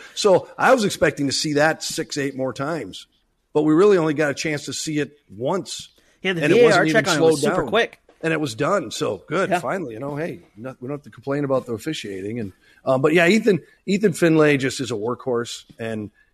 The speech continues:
Speaker 1: he's a guy that, you know, we, we thought maybe we were gonna lose him earlier in the season.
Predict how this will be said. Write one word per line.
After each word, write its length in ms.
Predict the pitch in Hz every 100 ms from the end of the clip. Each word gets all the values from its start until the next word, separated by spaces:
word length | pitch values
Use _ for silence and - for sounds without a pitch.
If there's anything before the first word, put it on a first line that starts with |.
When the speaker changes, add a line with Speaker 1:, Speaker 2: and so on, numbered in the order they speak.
| _
Speaker 1:
he's 260 | - 139 127
a 60 |
guy 320 | 123 123 123
that, 240 | 120 113 113
you 100 | 123
know, 100 | 113
we, 240 | 110 123 117
we 120 | 117 123
thought 240 | 139 117
maybe 300 | 117 123 127
we 140 | 117
were 80 | 117
gonna 140 | 113 110
lose 280 | 117 135 127
him 220 | 113 110
earlier 540 | 113 120 117 110 101 _ _
in 120 | 120
the 60 | 101
season. 520 | - 135 113 113